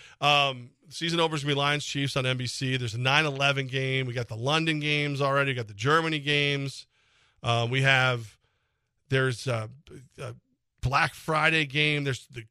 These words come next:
Christmas game. The, how about the Raiders Chiefs on Nickelodeon?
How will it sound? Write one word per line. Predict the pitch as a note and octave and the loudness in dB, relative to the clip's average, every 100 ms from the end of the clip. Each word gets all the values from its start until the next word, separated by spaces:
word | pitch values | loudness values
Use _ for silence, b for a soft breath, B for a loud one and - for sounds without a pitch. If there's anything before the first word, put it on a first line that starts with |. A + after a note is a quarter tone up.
| - | -10
Christmas | - F3 - D#3+ | 0 0 0 -2
game. | D#3+ D3 | -2 -2
The, | C#3 C3 - | -2 -4 -6
how | - G3+ | -2 0
about | D#4+ | 0
the | A#3+ | 0
Raiders | D#3+ D3 F3 G#3 D3+ | -2 2 2 2 -4
Chiefs | - - F#3 F#3+ | -4 -2 -2 0
on | C#3 B2+ | 0 0
Nickelodeon? | D3 D3 B2 B2+ A2+ G2 | 0 0 0 0 -2 -10